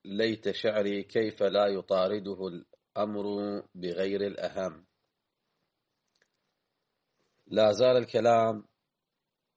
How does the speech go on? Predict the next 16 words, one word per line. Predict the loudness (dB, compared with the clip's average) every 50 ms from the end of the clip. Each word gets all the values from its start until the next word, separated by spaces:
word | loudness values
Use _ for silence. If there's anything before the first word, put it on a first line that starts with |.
| _ _ _ _ _ _ _ _ _ _ _ _ _
في | -20 -16 -12 -10 -8 -6 -6 -6 -6 -6 -8 -10 -12 -16 _ _ _ -20 -20 _ _ _ _ _ _ _ _ _ _ _ _ _ _ -6
المطلب | -6 -4 -2 -2 -2 -2 -2 -4 -6 -4 -6
الثالث، | -8 -6 0 2 4 4 4 4 2 0 -2 -4 -10 _ _ _ _ _ _ _ _ _ _ _ _ _ _ _ _ _ _ _ _ _ _ _ -2
وهو | 0 2 2 2 2 0
في | 0 -2 -6
المحاولات | -8 -6 -8 -4 -2 0 0 2 2 2 4 4 4 2 2 -2 -8 -16 -20 -20 _ _ _ _ _ _ _ _ _ _ _ _ _ _ _ -14
للدفاع | -14 -12 -10 -10 -10 -2 0 0 2 2 0 -2 -6
عن | -8 -8
فكرة | -8 -10 -8 -2 -2 -2 -2 -4 -8
الترتب | -8 -4 -2 0 0 0 -2 -2 -2 -2 -2 -2 -2 -2
بعد | -2 -2 -2 -2 -4
أن | -4 -4 -4 -6 -6
أشكل | -6 -6 -6 -4 -4 -4 -2 0 2 2 2 0 -2 -4 _ _ _ _ _ _ _ _ _ _ _ _ _ _ _ _ _ _ _
عليها | -4 -2 -2 0 -2 -2 -2 0 0 2 2 2 0 -2 -4 -8 -16 _ _ -10
مثل | -8 -8 -8 -8 -8 -8 -6
المصنف. | -6 -4 -6 -6 -2 -2 -2 -2 -2 -6 -10 -10 -12 _